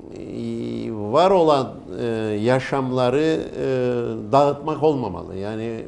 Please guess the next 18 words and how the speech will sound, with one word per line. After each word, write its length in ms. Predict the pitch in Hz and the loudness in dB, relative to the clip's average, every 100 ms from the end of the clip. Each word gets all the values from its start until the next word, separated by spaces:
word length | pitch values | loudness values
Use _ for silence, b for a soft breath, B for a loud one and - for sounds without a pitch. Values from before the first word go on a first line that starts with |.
| 120 | -6
e, 180 | 120 117 | -6 -4
onları 460 | 123 123 120 123 | -4 -4 -2 -2
mahvetmek 600 | 135 147 135 135 139 131 | -2 -2 0 -2 -4 -2
olmamalı. 560 | 143 139 113 90 85 92 - B B B B - - | 0 0 -4 -6 -10 -12 -16 B B B B -8 -2
E, 240 | 117 117 113 | 0 2 0
onları 420 | 139 139 139 151 | 0 2 2 2
en 360 | 170 - 180 196 | 0 0 2 4
iyi 260 | 185 156 | 4 2
şekilde 560 | - 131 104 113 113 180 | 2 -2 0 -2 0 2
ve 80 | 202 | 4
en 200 | 214 214 | 4 4
minimum 680 | 196 175 165 147 139 127 | 2 2 2 2 2 0
düzeyde 400 | 123 123 131 147 | 0 2 2 2
nasıl 320 | 190 202 170 156 | 2 2 0 -2
tutabiliriz? 760 | 143 - 113 104 98 110 180 | -2 0 0 0 -2 -2 -2
Arayışımız 720 | 208 175 156 127 147 180 196 | 0 2 2 0 -2 -2 2
bu 40 | 196 | 4
olmalı. 420 | 175 131 98 87 | 6 4 -2 -6